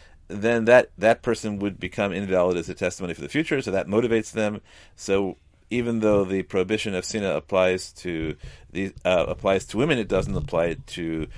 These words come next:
men who are kosher edim. And the second answer is maybe women are more emotionally driven by hatred, right? Nashim datan kalos, which you can,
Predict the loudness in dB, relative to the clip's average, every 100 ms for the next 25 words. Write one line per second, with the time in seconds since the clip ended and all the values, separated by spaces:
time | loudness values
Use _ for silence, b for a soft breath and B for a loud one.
0 | B B 0 2 2 0 0 0 0 0
1 | 2 2 2 0 -4 -2 -2 -2 -4 -4
2 | -4 -2 -2 -4 -8 B B -6 -4 -2
3 | -2 0 0 0 0 -2 -4 -6 -2 0
4 | 2 2 2 2 -4 -4 -4 -4 -4 -6
5 | -4 -4 -4 2 6 6 4 -2 -18 -18
6 | -18